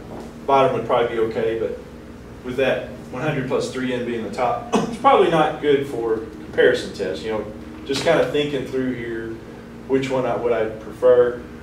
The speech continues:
I'd definitely go with the limit comparison test because the top is a little more complicated than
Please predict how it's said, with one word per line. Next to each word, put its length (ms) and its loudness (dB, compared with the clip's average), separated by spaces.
I'd 240 -2
definitely 360 4
go 140 6
with 100 2
the 60 -4
limit 260 -2
comparison 460 -4
test 320 -4
because 280 -8
the 120 -12
top 380 -4
is 340 -12
a 40 -10
little 160 -4
more 140 -4
complicated 720 -8
than 120 -14